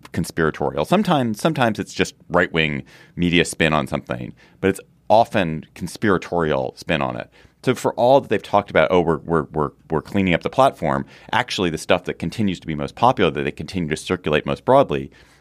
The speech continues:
is the crap. And, and, and there's a,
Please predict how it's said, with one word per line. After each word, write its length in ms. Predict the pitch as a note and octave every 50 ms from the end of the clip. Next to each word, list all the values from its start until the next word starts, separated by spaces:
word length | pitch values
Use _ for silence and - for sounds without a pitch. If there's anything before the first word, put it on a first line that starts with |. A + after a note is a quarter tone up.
| _ _ _
is 400 | - G#2+ G2+ F#2 E2+ D2 - - _ -
the 80 | -
crap. 440 | - - - G#2+ D#2 - - - - _ _ _ _ _ _ _ _ _ _ _ -
And, 440 | - G2 F#2+ F2+ F2 F2 E2 - - _ _ -
and, 200 | G#2+ G#2 G2+ F#2+
and 160 | - F#2+ F#2
there's 140 | F#2+ F2+ D#2+
a, 120 | G2 D#2+